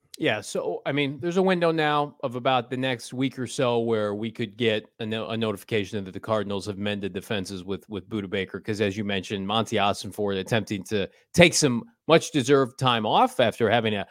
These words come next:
very busy offseason. He's been on the clock basically since J-, mid-January. And so, uh, finalizing Budda Baker's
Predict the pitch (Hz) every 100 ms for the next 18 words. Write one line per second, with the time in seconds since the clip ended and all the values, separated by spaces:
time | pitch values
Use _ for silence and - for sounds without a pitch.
0 | _ - 131 120 127 117 127 147 - 147
1 | 135 143 127 117 104 123 110 - _ -
2 | 139 151 135 143 143 127 123 131 123 131
3 | 120 120 104 127 104 101 101 147 139 143
4 | 127 104 135 160 143 92 92 85 87 -
5 | _ _ 107 101 127 110 104 - 113 104
6 | 98 98 - _ _ _ 139 139 147 139
7 | 131 127 120 120 123 117 113 120 110 95